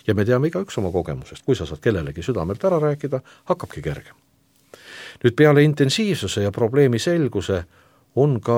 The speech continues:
olemas see, mida me võiksime nimetada siis probleemi korduvuseks, võib-olla mõned probleemid on ka lahendamatud, on küsimusi, millega inimesed elavad ja võitlevad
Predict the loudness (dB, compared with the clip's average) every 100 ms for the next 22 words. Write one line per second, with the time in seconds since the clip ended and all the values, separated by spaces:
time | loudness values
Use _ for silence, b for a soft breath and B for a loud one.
0 | 4 6 4 2 -4 -2 -2 0 -4 -2
1 | -2 -2 -6 -4 -2 -2 -6 -12 -14 -14
2 | -16 -12 -6 -4 -4 -8 -2 0 0 0
3 | -2 -4 -10 -10 -4 -2 0 0 -2 -4
4 | -6 -4 -4 -4 -8 -8 -2 0 0 -2
5 | -2 -4 -6 -8 -16 -16 B B B B
6 | -6 -2 -4 -2 -4 -4 -6 -6 -6 -6
7 | -6 -6 -6 -6 -8 -10 -8 -8 -8 -10
8 | -10 -10 -10 -12 -6